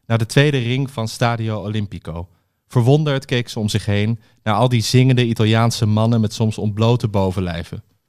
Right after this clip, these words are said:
"Het zijn een soort oerkrachten," zei mijn moeder peinzend. Ook toen de wedstrijd begonnen was, had ze vooral aandacht voor wat er op de tribunes gebeurde.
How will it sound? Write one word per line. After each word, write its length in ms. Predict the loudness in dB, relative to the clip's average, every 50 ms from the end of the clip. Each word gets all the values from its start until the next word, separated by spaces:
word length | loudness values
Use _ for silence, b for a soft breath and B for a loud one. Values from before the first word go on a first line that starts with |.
| _ _ _ _ _ _ _ _ _
"Het 120 | -12 -6
zijn 240 | -2 0 2 2 2
een 60 | 2
soort 280 | 0 0 -2 -2 -2 -6 -10 _
oerkrachten," 840 | -4 -2 0 0 0 0 -2 -4 -4 -2 -2 -4 -8 -12 -12 -14 -14 -14
zei 220 | -10 -6 -4 -2 -2
mijn 120 | -2 -2
moeder 260 | -2 -2 -4 -4 -4
peinzend. 600 | -6 -8 -8 -8 -8 -8 -10 -12 -12 -14 -16 -20 _ _ _ _ _ _ _ _ _ _ _ _ _
Ook 240 | 2 2 2 2 0
toen 140 | 0 0
de 60 | 0 0
wedstrijd 380 | 0 -2 -2 -2 -4 -4 -4
begonnen 360 | -4 -6 -4 -2 0 2 2
was, 280 | 2 2 0 -2 -4 -10 B B B B B
had 160 | -2 -2 0
ze 120 | 0 -2 0
vooral 340 | 2 2 4 4 4 2 0
aandacht 500 | -2 -2 -2 -2 -2 -4 -4 -6 -8 -8
voor 120 | -6 -4
wat 140 | -4 -6 -6
er 80 | -6
op 100 | -8 -4
de 80 | -4 -4
tribunes 480 | 0 0 0 2 4 4 4 2 2 0
gebeurde. 500 | -4 -4 -4 -2 -4 -4 -6 -8 -10